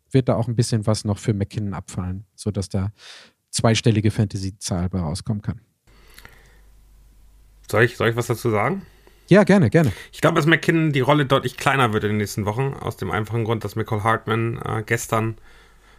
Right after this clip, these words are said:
Speaker 2: äh, von der I R zurückgeholt worden ist, äh, Tony wieder da sein wird. Und das heißt, diese Gadget-Plays, zu denen er jetzt eingesetzt worden ist, gerade in der Red Zone,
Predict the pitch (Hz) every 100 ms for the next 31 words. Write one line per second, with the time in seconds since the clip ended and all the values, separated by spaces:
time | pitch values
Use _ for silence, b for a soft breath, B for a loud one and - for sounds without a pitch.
0 | b - 107 - 117 110 107 92 - -
1 | 101 110 117 - 123 - 110 117 - 104
2 | 110 82 107 - - 101 - 113 120 110
3 | 107 98 104 110 107 101 104 95 107 -
4 | 101 - 117 139 110 - 110 107 104 -
5 | - _ - - 110 104 - 98 117 104
6 | 101 - 104 104 92 - 107 104 101 117
7 | - 110 104